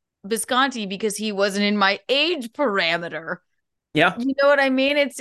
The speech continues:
Speaker 1: where's the Zaza Zoo? You know when you know. Bisconti and I always had a connection. We, yes, we do sort of the same things, but we're not up each o-,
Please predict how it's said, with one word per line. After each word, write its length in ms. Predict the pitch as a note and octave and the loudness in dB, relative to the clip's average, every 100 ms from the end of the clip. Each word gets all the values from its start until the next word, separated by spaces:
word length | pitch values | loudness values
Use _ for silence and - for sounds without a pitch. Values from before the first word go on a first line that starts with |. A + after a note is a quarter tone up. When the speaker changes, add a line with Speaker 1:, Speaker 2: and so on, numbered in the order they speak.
| - | -6
Speaker 1:
where's 380 | B3 D4+ G4 C4+ | -2 0 0 -2
the 180 | C#4+ A3+ | -4 2
Zaza 600 | B3+ C4+ B3 B3+ A#3+ G3+ | 4 4 2 2 2 -2
Zoo? 300 | B3+ A3 D#3+ | -4 -4 -4
You 220 | F3+ B3 | -8 -8
know 280 | A#3 B3+ D#4 | -4 -2 -2
when 200 | C#4+ A#3+ | -2 -4
you 100 | G#3+ | -4
know. 380 | G#3 G#3+ E3 D#3 | -2 0 0 -4
Bisconti 440 | G#3+ - B3+ C4+ C4+ | -8 -2 0 0 0
and 100 | A#3+ | 0
I 120 | A3 | 2
always 280 | G#3+ A#3+ A#3 | 2 0 -6
had 160 | G3+ | -6
a 60 | F#3+ | -6
connection. 760 | F#3+ E3 D#3 - E3 D3 D3 | -6 -6 -8 -6 -6 -6 -8
We, 400 | E3 F#3+ F3+ D3+ _ _ - | -6 -4 -6 -10 _ _ -4
yes, 400 | A3+ D#3 - - _ _ _ | -4 -4 -12 -18 _ _ _
we 180 | A3 A#3 | -6 -4
do 200 | A3+ B3 | -2 -4
sort 300 | - B3 A3+ | -2 0 0
of 100 | G3 | -2
the 80 | G#3 | -4
same 320 | A3 F#3 F3+ | -2 -2 -4
things, 560 | - F3+ D#3 D#3 G3 - - | -2 -2 -2 -8 -14 -8 -2
but 200 | G3 F#3+ | -2 0
we're 200 | G3 G3+ | -2 0
not 280 | F#3+ F3+ - - | 0 0 -2 -6
up 160 | G3+ | -4
each 120 | |
o-, 40 | A3+ | -6